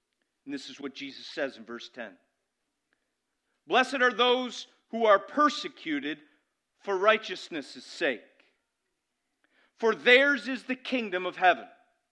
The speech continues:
He says in verse eleven, "Blessed are you when others revile you and persecute you and utter all kinds of evil against you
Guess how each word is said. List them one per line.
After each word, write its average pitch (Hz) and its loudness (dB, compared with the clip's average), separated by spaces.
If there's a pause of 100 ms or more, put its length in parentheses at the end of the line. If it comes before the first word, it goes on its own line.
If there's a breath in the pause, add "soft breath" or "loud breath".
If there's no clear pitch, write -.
(1700)
He - -20
says 220 -2
in 202 -8
verse 196 -2
eleven, 214 2 (300 loud breath)
"Blessed 262 2
are 247 4
you 277 -2 (1500)
when 170 -4
others 220 0
revile 190 4
you 113 -14 (1700)
and 127 -14
persecute 170 -8
you 95 -20 (1300)
and 180 -8
utter 202 2
all 233 2
kinds 226 -6
of 170 -10
evil 156 -8
against 180 -8
you 101 -18